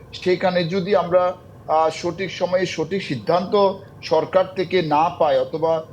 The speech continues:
সঠিকভাবে যদি সহযোগিতা না পাই, তাহলে কিন্তু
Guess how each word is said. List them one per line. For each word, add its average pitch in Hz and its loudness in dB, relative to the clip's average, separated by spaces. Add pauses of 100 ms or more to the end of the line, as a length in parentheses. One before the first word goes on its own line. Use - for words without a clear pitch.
(160)
সঠিকভাবে 180 0
যদি 175 -6
সহযোগিতা 175 0
না 151 2
পাই, 139 0 (320)
তাহলে 175 2
কিন্তু 170 -2